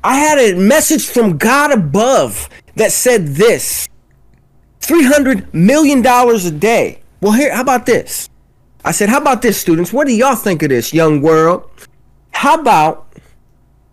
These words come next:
if we give the United States, how, how about if we give every citizen in this country a million dollars?" How many, how many, so,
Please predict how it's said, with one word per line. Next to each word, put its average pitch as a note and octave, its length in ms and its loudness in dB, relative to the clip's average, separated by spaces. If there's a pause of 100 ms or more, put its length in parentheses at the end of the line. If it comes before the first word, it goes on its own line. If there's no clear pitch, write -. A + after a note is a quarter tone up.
(720)
if G#3 280 0
we B3 240 2
give F#3 420 0 (160)
the F3+ 100 0
United G3+ 600 2
States, A#3 420 0
how, G#3 200 0
how G3 100 0
about C4+ 200 2
if - 120 -6
we A#3+ 40 2
give F#3+ 160 0
every A#3 200 2
citizen D#3 600 -4 (1120)
in G3+ 180 2
this C4+ 180 0
country E3+ 600 -4 (960)
a D3+ 80 0
million G3 380 2
dollars?" G#2+ 560 -2 (800)
How G#3+ 160 -2
many, E4 200 0
how A3+ 100 0
many, D4+ 340 0 (200)
so, C4 260 -2